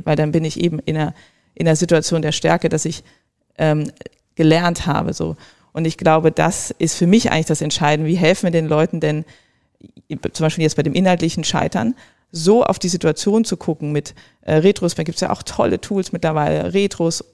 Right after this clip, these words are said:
Retrospektiven und, und, und, wo man sagt, wie kriege ich das denn jetzt hin, als Team und als...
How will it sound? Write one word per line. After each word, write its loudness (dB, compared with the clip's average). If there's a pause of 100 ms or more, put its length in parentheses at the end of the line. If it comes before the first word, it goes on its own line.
(140)
Retrospektiven -4
und, 0
und, -2
und, -2 (320)
wo -2
man 0
sagt, 0
wie -2
kriege -2
ich -4
das -2
denn -4
jetzt -4
hin, 0
als -4
Team 0
und -6
als... -4